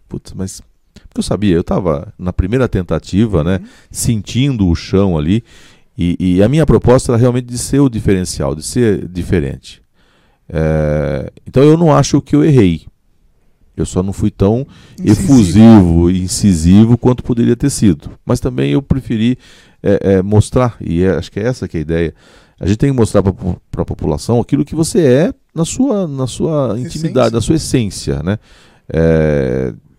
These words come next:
Speaker 1: nunca ninguém me viu batendo, então se me verem batendo, vai, tá fazendo teatro,
Speaker 2: Politicagem.
Speaker 1: né? Ou se bateu, bateu e agora não bate mais, tá fazendo politicagem, tá fazendo teatro. Então não, acho que tem que ser aquela clareza, né?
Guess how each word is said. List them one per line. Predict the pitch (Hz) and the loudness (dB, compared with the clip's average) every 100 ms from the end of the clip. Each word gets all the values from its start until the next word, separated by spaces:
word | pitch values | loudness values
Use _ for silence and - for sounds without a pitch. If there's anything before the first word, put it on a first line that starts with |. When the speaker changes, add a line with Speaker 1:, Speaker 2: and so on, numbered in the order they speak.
| _ _ | _ _
Speaker 1:
nunca | 107 185 - | -4 -4 0
ninguém | 117 107 107 | 0 2 2
me | 110 87 | 2 2
viu | 85 127 | 4 4
batendo, | 104 87 - 135 117 | 4 2 2 0 0
então | 92 123 143 | 0 0 0
se | - - 123 | -4 -4 -2
me | 107 | -2
verem | 90 92 90 | 2 2 2
batendo, | 92 101 110 117 139 | 0 0 0 2 0
vai, | 71 65 _ | -2 -6 _
tá | - | -10
fazendo | 71 92 85 82 90 110 147 160 - _ - | -6 -6 -2 -2 -2 -4 -4 -8 -16 _ -6
teatro, | 185 87 - - 82 | -2 -2 -6 -10 -10
Speaker 2:
Politicagem. | 147 151 - - 85 123 | -12 -18 -14 -8 -8 -8
Speaker 1:
né? | - - _ | -20 -20 _
Ou | 87 127 135 | 6 6 6
se | - | 2
bateu, | 90 98 92 - 110 101 | 0 0 0 2 4 6
bateu | - 87 - 101 123 | 2 -2 0 4 6
e | 98 | 6
agora | 87 95 | 4 2
não | 95 | 4
bate | 92 - | 0 2
mais, | 87 101 | 0 0
tá | - 73 | -2 -8
fazendo | - 76 76 78 | -6 -4 -4 -4
politicagem, | - 113 151 135 | -2 -2 2 -2
tá | - | 0
fazendo | 73 73 | -6 -2
teatro. | 139 120 85 90 | 0 2 0 -4
Então | 92 302 | -2 2
não, | 208 80 | 2 0
acho | 71 - | -4 -8
que | |
tem | - 113 | -4 -4
que | |
ser | - 123 127 - - - _ | 0 2 2 0 -20 -20 _
aquela | - - 120 117 - _ - | -8 0 2 2 0 _ 0
clareza, | 139 101 95 87 78 71 | 2 4 4 4 0 -4
né? | 85 | -4